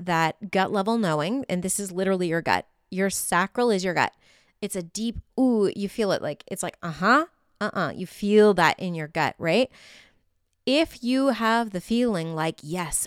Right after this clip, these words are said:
ooh, this feels so good. I'm excited about this. It's turning me on. It's lighting me up," then it's a go. If it's not, then you need to just shelf it. It doesn't mean you, you have to put it on the back burner forever.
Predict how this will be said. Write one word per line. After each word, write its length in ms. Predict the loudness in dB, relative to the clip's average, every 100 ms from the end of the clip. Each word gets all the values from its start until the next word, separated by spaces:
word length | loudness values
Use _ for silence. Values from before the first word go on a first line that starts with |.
| -2
ooh, 440 | 0 2 2 0
this 280 | 0 -2 -2
feels 280 | -4 -4 -4
so 360 | -4 -2 -2 -2
good. 360 | 0 0 -2 -4
I'm 140 | -4 -4
excited 500 | -4 -2 -2 0 0
about 280 | 0 0
this. 280 | 0 0 -2 -8 -20 -20 _
It's 240 | -6 -4
turning 340 | -4 -4 -4 -6
me 140 | -6 2
on. 320 | 4 4 2
It's 220 | -2 -4 -2
lighting 280 | -2 -2
me 140 | -6 -2
up," 340 | 4 4 4 -4
then 160 | -8 -6
it's 140 | -4
a 60 | 2
go. 400 | 2 2 0 -10 _ _ _ _ _ -2
If 180 | 0 0
it's 240 | -4 -4
not, 440 | -6 0 2 0 -2 _ _ _ _ _ _ _
then 220 | -2 0
you 80 | 0
need 140 | -2 -2
to 80 |
just 200 | -2 -2
shelf 260 | 0 0 0
it. 160 | -4 -4
It 80 | -4
doesn't 240 | -4 -4
mean 140 | -4 0
you, 200 | -2 -2
you 200 | -4 -4
have 200 | -2 -4 -6
to 80 |
put 180 | -4 -2
it 120 | -2 -6 _ _ _ _ _
on 220 | 0 0
the 60 | 0
back 180 | 0 0
burner 180 | -4 -4
forever. 520 | 0 2 4 2